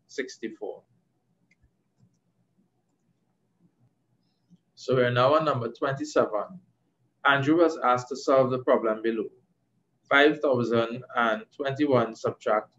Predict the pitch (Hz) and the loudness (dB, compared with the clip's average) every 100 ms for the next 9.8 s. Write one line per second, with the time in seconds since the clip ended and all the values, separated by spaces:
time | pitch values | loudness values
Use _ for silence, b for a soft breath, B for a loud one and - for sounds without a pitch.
0 | _ 143 139 139 120 110 107 - 110 117 | _ -12 0 2 2 0 -6 -4 -6 -4
1 | 117 110 101 104 104 120 123 123 113 - | -6 -8 -10 -10 -8 -8 -8 -12 -14 -20
2 | - - _ _ _ _ _ 151 147 156 | -20 -20 _ _ _ _ _ -2 2 2
3 | - 165 143 123 127 127 117 117 110 113 | 2 0 2 4 4 4 2 -2 -4 -2
4 | 117 113 156 151 151 117 113 113 107 101 | -6 -4 -4 0 2 2 0 -8 -8 -12
5 | - 104 107 104 - 120 110 95 92 _ | -10 -6 -6 -6 0 0 0 -6 -10 _
6 | - 120 - - 156 156 143 117 113 110 | -20 -20 -10 0 0 2 2 2 0 -2
7 | 113 113 113 - 113 110 107 117 123 131 | -4 -4 -4 -8 -8 -6 -6 -4 -4 -2
8 | 120 113 - 98 101 104 - - _ 131 | -2 -4 -10 -18 -12 -14 -14 -20 _ 0
9 | 131 127 127 - 110 107 104 | 2 2 0 -6 -4 -4 -4